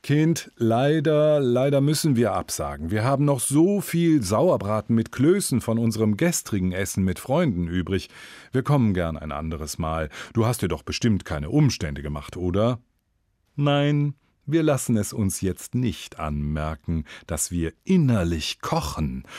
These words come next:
und uns denken, "Natürlich haben wir uns Umstände gemacht."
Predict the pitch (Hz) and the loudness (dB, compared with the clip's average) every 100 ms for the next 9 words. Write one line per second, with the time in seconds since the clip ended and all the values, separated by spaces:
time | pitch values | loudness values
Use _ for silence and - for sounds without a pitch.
0 | - 110 92 95 90 - - 104 113 - | -6 -2 -2 -2 -4 -4 -2 0 -2 0
1 | 117 107 - - - 85 80 - - 254 | 0 0 -6 -20 -6 -4 -4 -2 2 4
2 | 196 - 95 95 92 90 92 - 123 107 | 4 4 0 2 2 2 0 0 0 0
3 | 104 92 90 85 80 - | 0 0 0 -2 -4 -12